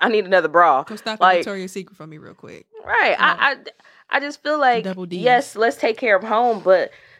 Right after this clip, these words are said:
Speaker 1: taking care of home is not taking care of every little thing. You're allowed to buy yourself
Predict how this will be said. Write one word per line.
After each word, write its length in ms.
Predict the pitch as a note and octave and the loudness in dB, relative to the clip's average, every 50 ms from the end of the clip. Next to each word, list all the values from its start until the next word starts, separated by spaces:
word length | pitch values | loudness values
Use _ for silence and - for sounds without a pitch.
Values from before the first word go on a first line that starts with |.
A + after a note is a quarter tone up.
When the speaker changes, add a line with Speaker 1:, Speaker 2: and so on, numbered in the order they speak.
| _ | _
Speaker 1:
taking 280 | - C4 B3+ B3 B3 C4 | -4 -4 -4 -4 -4 -6
care 200 | - C#4+ A#3 G#3+ | -4 -2 -2 -2
of 40 | G#3+ | -2
home 300 | A#3 G#3+ A3+ B3 A#3 G#3 | -2 -2 -2 -2 -4 -6
is 100 | F#3 F#3+ | -6 -4
not 360 | G3+ F#3+ F3+ F3 - - - | -2 -2 0 0 -2 -4 -6
taking 320 | - A#3 G3+ G3 F#3 E3+ | -6 -6 -6 -6 -8 -10
care 240 | - - F#3+ E3 D#3 | -10 -6 -4 -4 -4
of 120 | C#3+ C#3 - - _ - | -4 -6 -8 -14 _ -4
every 380 | D#3 E3 A#3+ C#4 A3+ G#3+ F#3+ | 0 0 0 0 0 -4 -8
little 380 | E3 E3+ F#3 B3+ B3 G3+ D#3 C#3+ | -4 0 0 2 2 0 -2 -4
thing. 520 | _ - E3+ G#3 C#4 C#4+ B3 B3+ D4 F4 - _ _ | _ -2 -2 -2 -2 -2 -4 -4 -6 -8 -10 _ _
You're 240 | E3 F3 G#3 D4+ E4+ | -12 -6 -2 0 2
allowed 400 | B3+ F#3 E3+ F3 E3+ - - A3 | 2 4 4 2 2 2 0 0
to 100 | - F#3 | -2 -2
buy 200 | D#3 D#3+ D#3 - | 0 2 0 0
yourself 500 | F4 - F3+ G3+ - F3+ E3+ D#3+ D#3+ - | 0 -2 -4 -2 0 0 0 0 -2 -6